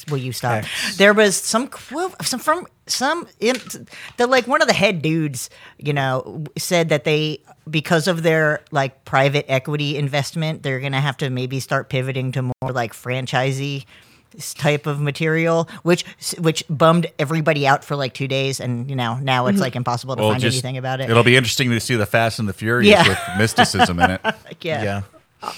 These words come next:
Speaker 3: Honestly, that'd be dope. I would watch the shit out of that. Also, shout out to A twenty-four. They were one of the only studios allowed to operate during the strike. They paid their fucking people.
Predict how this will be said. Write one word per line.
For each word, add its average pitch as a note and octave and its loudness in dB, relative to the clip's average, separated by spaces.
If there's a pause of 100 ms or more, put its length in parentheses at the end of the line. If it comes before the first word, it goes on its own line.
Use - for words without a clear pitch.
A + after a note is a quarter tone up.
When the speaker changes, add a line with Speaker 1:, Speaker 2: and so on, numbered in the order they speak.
Speaker 3:
Honestly, G#3+ 4
that'd F#3 2
be F3+ -2
dope. E3 -4 (120)
I F3 6
would F3+ 4
watch E3+ 2
the G3 -4
shit - 0
out D#3+ 0
of C#3+ -2
that. - -4 (300)
Also, F#3 6
shout A3 4
out C#4+ 4
to - -2
A G#3 4
twenty-four. G3+ 0
They G#3+ 4
were A3 4
one G3+ 2
of A3+ 2
the A#3+ 0
only F#3 -2
studios F3+ 0
allowed E3+ 2
to E3 -2
operate F#3 0
during F3 -2
the F3 -8
strike. F#3 -4
They E3+ -2
paid G3 -2
their G3 -4
fucking G#3 -4
people. G#3 -4